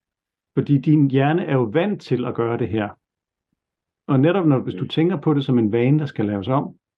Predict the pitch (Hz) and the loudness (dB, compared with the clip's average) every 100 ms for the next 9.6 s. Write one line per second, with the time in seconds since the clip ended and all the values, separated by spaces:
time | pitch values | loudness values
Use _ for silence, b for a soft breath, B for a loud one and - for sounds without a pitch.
0 | _ _ _ _ _ - 139 107 104 147 | _ _ _ _ _ -2 -2 -2 0 0
1 | 123 117 - 160 143 131 120 120 143 139 | 0 -4 -6 -4 -2 0 0 0 0 0
2 | 120 117 135 110 110 98 - _ - 147 | 0 -2 -2 0 -2 -4 -8 _ -2 -2
3 | 123 - 117 127 143 131 107 101 107 - | -2 -2 2 2 2 0 -4 -6 -12 -20
4 | _ _ _ _ _ - 120 117 101 143 | _ _ _ _ _ -2 0 0 0 0
5 | 135 123 - 131 120 135 147 - - 123 | 0 -2 -4 0 2 4 2 -2 -6 -4
6 | 123 147 - 123 110 107 98 113 101 107 | 2 0 2 -2 -2 -6 -4 0 0 -2
7 | - 135 127 127 123 135 131 127 127 - | -2 2 4 4 2 0 0 -2 -4 -10
8 | _ _ B B B 151 - 143 135 120 | _ _ B B B -6 0 2 4 4
9 | 135 - 131 - 127 | 2 0 0 0 -2